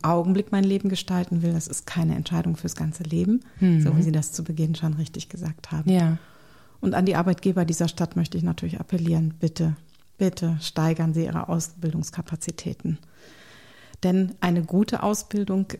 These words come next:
Speaker 1: oder ein guter Ausbildungsmarkt bietet den Jugendlichen Auswahlmöglichkeiten zwischen mehreren Ausbildungsplätzen. Das ist am Ende dann ein Gewinn für alle.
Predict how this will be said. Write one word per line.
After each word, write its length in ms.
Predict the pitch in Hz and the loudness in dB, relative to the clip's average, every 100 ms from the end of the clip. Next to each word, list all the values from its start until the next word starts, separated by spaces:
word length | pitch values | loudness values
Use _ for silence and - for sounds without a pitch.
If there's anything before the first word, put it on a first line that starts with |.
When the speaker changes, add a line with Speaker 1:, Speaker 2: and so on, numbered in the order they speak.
| - - - - | -16 -20 -12 -2
Speaker 1:
oder 140 | 151 | -2
ein 160 | 135 - | -2 -4
guter 380 | 165 196 202 - | -2 0 0 -2
Ausbildungsmarkt 1080 | 196 - 180 175 - 160 196 196 196 - - | -4 -2 0 0 0 2 2 2 -2 -8 -6
bietet 300 | - 190 185 | -4 -2 -4
den 160 | 175 170 | -2 0
Jugendlichen 480 | 180 160 160 - - | 0 -2 -4 -4 -6
Auswahlmöglichkeiten 1120 | - 175 - 143 156 151 - - - - - 160 | -2 -2 -2 -4 -2 -2 -4 -12 -12 -10 -8 -6
zwischen 300 | - 165 165 | -4 0 2
mehreren 300 | 165 156 165 | 2 2 -2
Ausbildungsplätzen. 1040 | 151 - - 165 - - 160 160 - 160 | -4 -8 -10 -12 -12 -6 -6 -6 -8 -6
Das 140 | 165 | -8
ist 240 | 170 240 - | -8 -8 -4
am 160 | 165 | -4
Ende 480 | - 180 185 180 185 | 0 0 2 0 -2
dann 280 | - 160 165 | -2 -2 0
ein 180 | - 156 | 0 -2
Gewinn 280 | 156 147 139 | -2 -2 -4
für 200 | - - | -6 -12
alle. 240 | 151 156 | -10 -12